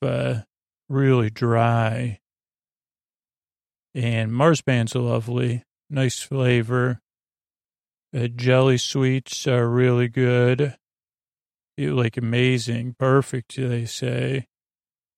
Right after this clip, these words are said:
Some are mixed berry, stuffed chocolate. That's good.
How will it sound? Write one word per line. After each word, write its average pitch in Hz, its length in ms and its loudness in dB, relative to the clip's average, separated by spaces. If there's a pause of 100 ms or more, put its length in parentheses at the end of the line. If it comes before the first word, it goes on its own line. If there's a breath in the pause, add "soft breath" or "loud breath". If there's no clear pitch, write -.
(160)
Some 131 220 -2
are 127 60 2
mixed 127 440 -4
berry, 120 720 0
stuffed - 460 -4
chocolate. 147 880 0
That's 127 440 0
good. 120 640 -2